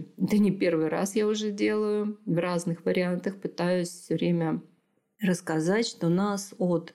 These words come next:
того, чтобы действительно управлять хоть какой-то частью своей жизни, отделяют вот как три двери: невежество, лень и неверие.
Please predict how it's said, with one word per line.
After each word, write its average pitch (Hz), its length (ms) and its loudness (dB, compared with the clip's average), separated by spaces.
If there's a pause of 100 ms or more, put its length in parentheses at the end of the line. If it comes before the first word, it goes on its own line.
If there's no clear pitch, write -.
того, 170 240 0
чтобы 175 340 -2
действительно 170 680 0
управлять 170 480 -2
хоть 180 120 -6
какой-то 175 440 0
частью - 400 -6
своей 170 300 0
жизни, 220 480 4
отделяют 180 640 0
вот 156 120 -8
как - 220 -8
три 185 280 0
двери: 165 460 0
невежество, 190 680 0
лень 175 320 2
и 170 40 0
неверие. 170 640 -2